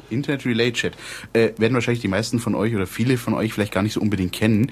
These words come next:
die jetzt irgendwie in Zeiten von I C Q und Co. aufgewachsen sind, aber zu denen werden wir natürlich auch ein bisschen was verlieren.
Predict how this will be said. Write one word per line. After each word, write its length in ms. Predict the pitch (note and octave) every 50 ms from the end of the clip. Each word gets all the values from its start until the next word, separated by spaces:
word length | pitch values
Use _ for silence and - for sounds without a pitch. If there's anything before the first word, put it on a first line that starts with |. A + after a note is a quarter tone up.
| - - - - - - - -
die 160 | A2 G#2 F#2+
jetzt 220 | E2+ G#2 G2+ - -
irgendwie 280 | G2+ G#2+ A2 G#2+ G#2+
in 120 | G#2+ G#2 F#2+
Zeiten 340 | - - G2 G#2 A2+ B2 A#2
von 160 | - G2+ -
I 100 | - G2+
C 140 | G2 G#2 G#2
Q 220 | - - A2+ -
und 140 | F#2+ F#2 -
Co. 200 | - - C#3+ E2+
aufgewachsen 540 | F2 E2+ - - E2+ E2 E2 - - - G2
sind, 240 | F#2 A2 C3 C#3+ - -
aber 240 | - F#2 G#2 G#2+
zu 100 | G#2 -
denen 140 | F#2+ G2+ G2
werden 100 | F#2+ F#2+
wir 60 | F#2+
natürlich 240 | E2+ - F#2+ F#2+ -
auch 120 | - G#2 G#2
ein 160 | G2+ F#2 F2
bisschen 200 | F#2 - F#2 F2
was 80 | E2+
verlieren. 320 | - - D#2 C2+ A#1+ -